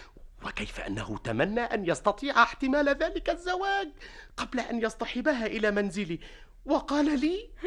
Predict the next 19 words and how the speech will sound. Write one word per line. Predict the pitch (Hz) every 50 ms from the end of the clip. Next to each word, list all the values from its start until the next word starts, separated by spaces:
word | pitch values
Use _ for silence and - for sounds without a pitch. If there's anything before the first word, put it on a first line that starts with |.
| 427 415 294 202 175 - - - - - -
"بارمينو، | 180 185 175 175 175 170 170 170 180 180 175 185 180 - - - - 330 330 330 320 - - - - - -
حيث | - - 196 190 - -
أنني | - - 180 170 196 170 190 190
صممت | - - 202 180 160 202 208 - - 208
على | 175 185 185 190 -
ألا | 165 160 190 175 170
أعيش | 175 170 190 165 - -
معها | 190 185 175 180 165 180 - -
أكثر | 185 - - 190 185
من | 190 190
ذلك، | 175 196 190 165 165 - - - - - - - - - - - -
فليس | - - 196 196 190 -
مما | 208 214 202 208 196
يشرفها | 190 190 - 208 196 156 202 - 240 233 190 220 220
أو | - 214 208
من | 208 202
الصالح | 190 185 - - 202 202 208 - - -
لها | 208 196 156 160 151 143 - - - 370 330 330 330 -
أن | 190 190 214 202